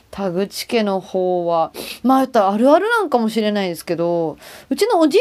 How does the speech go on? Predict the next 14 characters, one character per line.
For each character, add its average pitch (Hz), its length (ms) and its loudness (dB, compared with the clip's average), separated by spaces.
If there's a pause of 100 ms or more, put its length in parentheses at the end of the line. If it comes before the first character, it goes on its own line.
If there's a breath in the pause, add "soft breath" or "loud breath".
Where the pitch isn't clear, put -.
い 339 40 -10
ち - 60 -4
ゃ 247 80 2
ん 190 60 -6
と 180 100 -6
か 175 100 -2
も、 165 220 -4
て 175 80 -6
か、 160 120 -6 (220 loud breath)
田 349 180 2
口 - 320 -8
家 240 200 0
が 175 420 2
結 294 200 -6